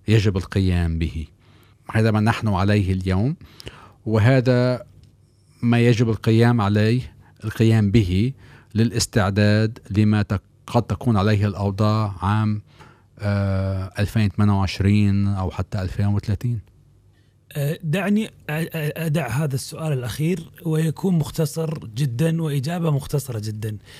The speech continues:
Speaker 2: إذن البحر الأحمر في المستقبل القريب، هل هو للأفضل أم للأسوأ؟
Speaker 1: لا، هو ال-، للمستقبل، آم، لا أراه للأفضل. يعني أنا ب-، مع استمرار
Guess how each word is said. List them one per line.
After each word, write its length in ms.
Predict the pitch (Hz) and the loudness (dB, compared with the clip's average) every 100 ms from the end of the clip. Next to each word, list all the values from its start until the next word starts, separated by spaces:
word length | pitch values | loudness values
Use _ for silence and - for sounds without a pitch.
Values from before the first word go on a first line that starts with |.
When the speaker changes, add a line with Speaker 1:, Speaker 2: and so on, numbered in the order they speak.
| - - _ | -20 -20 _
Speaker 2:
إذن 280 | 170 180 175 - | -2 -2 -2 -2
البحر 420 | 160 151 151 165 | -2 0 -2 -4
الأحمر 440 | 190 147 127 180 151 | -6 -6 -6 -4 -4
في 100 | 160 | -2
المستقبل 540 | 143 127 151 - 135 | -2 -4 -10 -6 -4
القريب، 440 | 123 120 117 117 104 - - - - | -2 -4 -4 -4 -6 -12 -20 -20 -4
هل 160 | 143 | 0
هو 160 | 139 135 | 2 0
للأفضل 640 | 131 135 151 143 151 160 | -2 -4 -6 -4 -4 -4
أم 180 | 160 131 | -4 -4
للأسوأ؟ 440 | 117 110 107 - - - - - - _ _ _ _ _ _ | -4 -8 -12 -16 -20 -20 -20 -20 -20 _ _ _ _ _ _
Speaker 1:
لا، 240 | - 127 - | -2 -2 0
هو 300 | 117 120 120 123 127 139 - 120 | 2 4 2 2 2 -2 -6 -6
ال-، 680 | 110 104 104 104 98 101 | -4 -2 -4 -6 -8 -6
للمستقبل، 960 | 101 98 98 - 139 - 143 156 165 160 - - | -2 0 -2 -2 -2 -2 0 0 0 -6 -14 -10
آم، 380 | 117 110 110 101 - - - - 120 | -4 -2 -2 -6 -10 -20 -20 -6 0
لا 240 | 123 117 | 0 2
أراه 380 | 113 113 104 101 | 4 4 4 0
للأفضل. 560 | 95 95 - - 85 80 | 0 -4 -8 -6 -6 -6
يعني 380 | 82 85 85 90 | -10 -8 -8 -6
أنا 260 | 87 87 | -4 -4
ب-، 400 | 85 95 92 95 - - - - 113 | -6 -10 -10 -10 -14 -20 -20 -8 0
مع 200 | 107 104 | 0 0
استمرار 720 | - 117 104 113 127 110 | 0 2 4 6 4 4